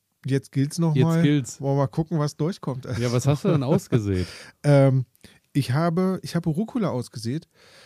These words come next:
Speaker 1: Ähm, hatte vor einigen Sendungen schon mal drüber gesprochen, dass ich Rucola draußen so ins, ins Feld reingesät
Speaker 2: Ja, ja.
Speaker 1: habe.
Speaker 2: Ich erinnere mich.
Speaker 1: Ähm, und der kommt, aber der kommt wirklich gemächlich. Also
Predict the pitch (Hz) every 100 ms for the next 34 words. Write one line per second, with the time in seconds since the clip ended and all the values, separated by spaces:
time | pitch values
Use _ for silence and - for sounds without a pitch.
0 | - _ 139 135 131 - 120 - 160 131
1 | - 139 170 156 127 156 190 170 151 127
2 | - 131 123 113 - 123 120 120 120 123
3 | 113 - _ _ 120 131 156 180 165 160
4 | - _ _ _ - 107 110 147 160 139
5 | 135 123 - - 123 - 127 127 - 104
6 | 107 110 107 104 104 101 131 - _ -
7 | 101 101 101 95 123 123 123 127 127 123
8 | _ _ _ _ _ 139 131 131 - _
9 | _ _ _ _ 107 113 117 - 135 151
10 | 170 165 - 113 123 123 117 107 - 107
11 | 101 98 104 113 107 107 98 - 107 95
12 | 92 87 85 85 - 82 95 - 101 107
13 | 101 104